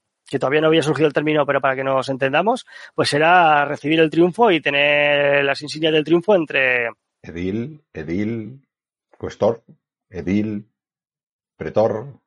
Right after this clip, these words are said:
Speaker 2: cónsul, y la guinda ya era el triunfo.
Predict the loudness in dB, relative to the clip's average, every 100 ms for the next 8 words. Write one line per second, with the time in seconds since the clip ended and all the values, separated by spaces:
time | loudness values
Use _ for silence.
0 | _ _ _ _ -2 -2 -4 -6 -6 -12
1 | -8 -6 -4 -2 0 2 2 2 0 0
2 | -2 0 -2 -2 -2 -4 -4 -12 -14